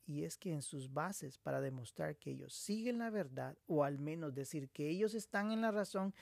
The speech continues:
es que ellos vislumbran al enemigo como un agente del bien, el cual expone al mundo a la verdad.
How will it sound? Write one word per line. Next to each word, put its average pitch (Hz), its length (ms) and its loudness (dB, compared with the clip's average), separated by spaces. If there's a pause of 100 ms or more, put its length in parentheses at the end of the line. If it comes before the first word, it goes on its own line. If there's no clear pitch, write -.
(340)
es 180 180 6
que 202 120 6
ellos 202 220 4
vislumbran 185 920 4
al 151 180 4
enemigo 196 720 4 (540)
como 170 280 2
un 208 180 2
agente 180 500 -2
del 131 220 -2
bien, 170 420 -4 (1200)
el 143 220 0
cual 165 260 2
expone 185 720 -4 (100)
al 139 200 -2
mundo 147 580 -2 (220)
a 127 80 -6
la 113 160 -4
verdad. 110 480 -6